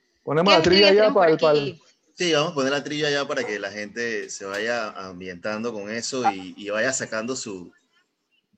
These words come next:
Speaker 3: eh, buscando la información de una vez. La pregunta es sobre, sobre el equipo de Mollejas que nos visitó en el torneo internacional pasado.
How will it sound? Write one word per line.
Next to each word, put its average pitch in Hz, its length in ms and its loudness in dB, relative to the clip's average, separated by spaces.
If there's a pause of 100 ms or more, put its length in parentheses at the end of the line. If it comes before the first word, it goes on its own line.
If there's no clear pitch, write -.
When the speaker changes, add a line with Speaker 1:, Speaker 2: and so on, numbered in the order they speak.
(120)
Speaker 3:
eh, 110 420 -2
buscando 123 320 -4
la 135 80 -2
información 120 580 -6
de 120 60 -6
una 117 240 -4
vez. 107 340 -6
La 127 180 -2
pregunta 160 560 -2
es 175 200 -2
sobre, 131 520 -4
sobre 117 300 -6
el 110 80 -4
equipo 127 360 -6
de 143 60 -4
Mollejas 117 440 -6
que 117 140 -6
nos 101 120 -10
visitó 101 360 -10
en 120 80 -6
el 131 120 -4
torneo 107 400 -8
internacional 104 680 -10
pasado. 135 580 -6